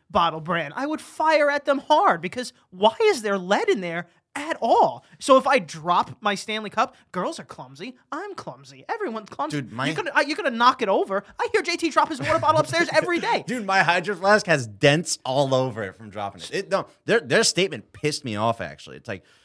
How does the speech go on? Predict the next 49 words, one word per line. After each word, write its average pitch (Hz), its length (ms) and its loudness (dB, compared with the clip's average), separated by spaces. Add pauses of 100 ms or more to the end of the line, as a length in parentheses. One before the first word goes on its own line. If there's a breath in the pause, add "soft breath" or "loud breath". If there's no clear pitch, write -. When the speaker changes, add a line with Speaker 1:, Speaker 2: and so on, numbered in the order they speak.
(160 soft breath)
Speaker 2:
it's 120 100 -8
like, 123 140 -4 (480 soft breath)
"Guys, 180 240 0
guys, 165 240 -2
guys, 135 200 -6
no, 143 160 -12
it's 101 120 -14
okay. 139 300 -6
There's 131 300 -10
only 185 500 -6
a 131 100 -10
danger 147 340 -4
of 107 140 -4
lead 127 160 0
poisoning 104 400 -8
if 104 180 -16
you've 90 160 -20
dropped 101 400 -8
it." 53 140 -20 (360)
It's - 80 -20
like, - 100 -20 (680)
what? 679 400 10
Are 220 100 0
you - 80 -2
serious? 392 300 2
There's 269 140 2
poison, 359 400 4
lead 320 160 10
poisoning? 392 320 2
There's 233 120 -6
a 208 60 -12
chance? 311 480 -2
Speaker 1:
I, 254 140 -2
Speaker 2:
What? 320 340 6
Speaker 1:
so 262 120 -2
now 269 180 2
as 254 140 2
soon 285 260 -8
as, 277 140 -12
as 202 120 -6
soon 320 160 -8
as 370 80 -10
you 302 80 -6
buy 214 180 2
one, 185 140 0
and 175 140 -8
I 170 60 -18
think 427 200 -20
they're 160 200 -10